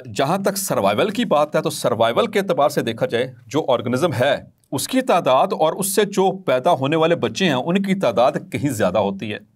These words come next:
मतलब एक ऑर्गेनिज्म से उससे जो बच्चे पैदा होते हैं, उनकी तादाद ज़्यादा होती है। तो जितने ज़्यादा उनके ऑफस्प्रिंग्स होंगे, उतने ही ज़्यादा उनके अंदर वेरिएशंस आएंगी,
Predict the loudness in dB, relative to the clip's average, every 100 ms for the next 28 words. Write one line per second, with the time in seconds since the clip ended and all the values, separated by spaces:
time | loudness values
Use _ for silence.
0 | _ _ _ _ _ _ -8 -6 -4 -4
1 | -2 0 0 0 -2 -2 0 0 -2 -8
2 | _ _ -20 -8 -4 -2 0 -2 -2 0
3 | 0 2 0 -2 -4 -6 -4 -2 0 2
4 | 0 0 -2 0 -4 -6 -12 -12 _ -20
5 | -4 -2 0 -2 0 0 2 0 2 2
6 | 2 -2 0 -2 2 0 -2 -4 -4 -2
7 | -2 -2 -2 -2 -6 -2 0 4 4 4
8 | 0 2 2 0 -2 -4 -4 0 0 2
9 | 2 0 0 -4 -2 -4 -4 -10